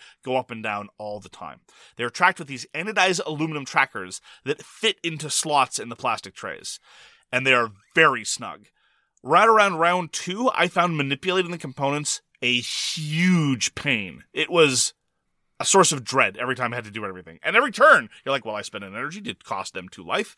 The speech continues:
I then play the card, which does three damage to them, and then I take four damage to me." And that would be a quick turn.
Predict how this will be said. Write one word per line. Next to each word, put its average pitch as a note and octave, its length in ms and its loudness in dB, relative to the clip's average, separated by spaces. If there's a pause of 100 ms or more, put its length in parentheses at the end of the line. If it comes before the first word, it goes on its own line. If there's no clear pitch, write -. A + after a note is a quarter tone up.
(300)
I A2+ 120 0
then A2 180 -2
play G#2+ 140 -10
the F2 100 -12
card, G#3 320 6
which C#3 200 -8
does A2+ 180 -4
three G2 220 -12
damage F#2+ 300 -10
to F2+ 60 -14
them, F3 220 2
and D3+ 80 -4
then G#2 80 -4
I G#2+ 80 -6
take G#2+ 180 -12
four A2 220 -8
damage A#2 320 -6
to F3+ 60 -4
me." F3 180 2
And G#2+ 100 -2
that E3 80 4
would G#3 100 -6
be A3+ 100 4
a A3 40 0
quick - 260 -2
turn. A3+ 380 4